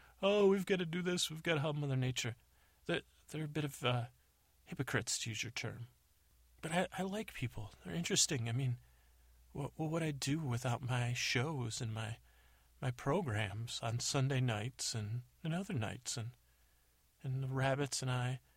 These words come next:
And where would I get my wonderful tales that I can tell you? I didn't even get to any of the thing with the man with his house and the balloons.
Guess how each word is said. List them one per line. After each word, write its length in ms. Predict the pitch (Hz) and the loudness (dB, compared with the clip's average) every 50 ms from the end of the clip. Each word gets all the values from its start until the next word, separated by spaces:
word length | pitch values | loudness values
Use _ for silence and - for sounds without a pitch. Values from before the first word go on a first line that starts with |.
| _ _ _ _ - | _ _ _ _ -6
And 100 | - 151 | -4 -2
where 120 | 170 175 175 | 0 0 2
would 120 | 185 180 | 4 4
I 80 | 165 165 | 4 4
get 160 | 165 180 151 | 2 0 0
my 200 | 147 165 160 151 | 2 2 2 4
wonderful 420 | 175 170 170 170 165 - 165 156 | 4 4 4 4 2 0 -2 -2
tales 420 | - - - 156 151 165 165 139 - | -2 2 2 4 6 6 4 4 2
that 120 | 131 127 | 2 2
I 60 | 123 | 2
can 180 | 123 135 120 120 | 2 0 -2 -2
tell 280 | - - 127 113 117 | 0 0 0 2 2
you? 240 | 117 113 113 110 113 - - - - _ _ _ _ _ _ _ - - _ _ _ - | 0 -2 -4 -4 -6 -8 -12 -20 -20 _ _ _ _ _ _ _ -20 -20 _ _ _ 0
I 100 | 147 156 | 0 2
didn't 180 | 160 180 165 165 | 4 4 4 4
even 260 | 160 156 156 147 147 | 4 2 2 0 2
get 200 | 143 151 185 - | 2 0 0 2
to 120 | - 143 | 2 2
any 320 | 127 131 117 117 120 123 - - - - - - - - - - - - - - - - - - - - - - - - - - - - - - _ - - - - | 4 4 4 2 2 0 -2 -6 -20 -20 -20 -20 -20 -20 -20 -20 -20 -20 -20 -20 -20 -20 -20 -20 -20 -20 -20 -20 -20 -20 -20 -20 -20 -20 -20 -20 _ -20 -14 -6 -6
of 120 | 139 135 | -2 -2
the 80 | 143 131 | 0 2
thing 200 | - 151 131 135 | 4 6 6 6
with 140 | 139 - | 4 4
the 60 | - 127 | 2 4
man 260 | 131 131 131 135 139 | 4 6 4 4 2
with 120 | 135 - | 0 0
his 160 | - 123 - | 0 -2 -2
house 520 | - - 113 113 120 139 143 127 - - - | 2 6 8 8 8 8 4 0 0 2 2
and 160 | 135 127 127 | 2 2 2
the 60 | 131 | 0
balloons. 800 | 135 127 127 135 127 120 156 196 190 123 117 131 127 - - | 0 0 0 2 2 2 2 2 0 0 0 0 -2 -4 -6